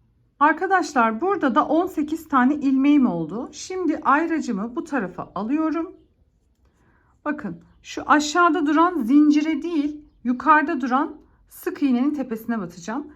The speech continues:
Şuradan geriye doğru on sekiz sayabilirsiniz, karıştırırım derseniz. Yine en baştaki ilmeğe batıyorum.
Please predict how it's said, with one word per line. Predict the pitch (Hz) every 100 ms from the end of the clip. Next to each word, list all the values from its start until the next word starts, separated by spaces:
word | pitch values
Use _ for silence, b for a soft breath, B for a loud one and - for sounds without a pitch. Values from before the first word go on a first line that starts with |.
| B B
Şuradan | - 359 320 311 320
geriye | 269 269 311 285
doğru | 233 233
on | 254 302
sekiz | 302 240 240 277
sayabilirsiniz, | - 233 226 214 202 226 - 175 170
karıştırırım | - 196 175 - 170 165 165 165
derseniz. | 165 165 170 - 170 226 240 b b b b b -
Yine | 330
en | 349 285 370 330
baştaki | 247 233 - 208 - 208 285 B B B _
ilmeğe | - 294 294 262 185
batıyorum. | 170 202 - 320 311 320 B